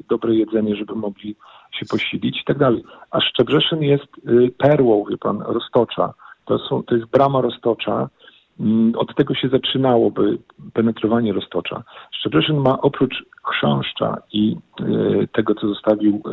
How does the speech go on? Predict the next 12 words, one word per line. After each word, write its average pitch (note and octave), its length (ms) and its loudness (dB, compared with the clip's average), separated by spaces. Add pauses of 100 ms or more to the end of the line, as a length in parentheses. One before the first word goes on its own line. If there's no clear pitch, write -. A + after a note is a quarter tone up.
y, G#2+ 40 -6
nam G2+ 220 2
Brzechwa, G2+ 600 0 (360)
jeszcze A2+ 240 2
jedną, A#2+ 720 2 (380)
y, - 40 -2 (200)
jeden A2+ 480 2
skarb, - 400 0
który G2+ 340 -2
jest G#2+ 220 2
dopiero G#2+ 260 2
odkrywany. G2+ 560 -2